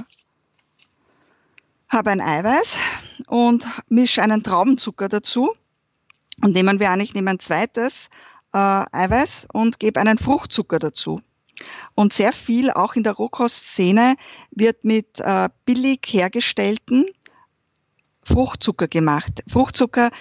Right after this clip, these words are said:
ist nun einmal sehr einfach herzustellen.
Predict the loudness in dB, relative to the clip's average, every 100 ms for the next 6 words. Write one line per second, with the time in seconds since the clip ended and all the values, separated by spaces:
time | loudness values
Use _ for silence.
0 | -14 0 0 4 6 6 4 2 2 0
1 | -4 -10 -20 _ -2 2 2 0 -4 _
2 | _ _ _ _ -2 0 0 -2 -4 -6
3 | -6 -6 -12 -8 -8 -6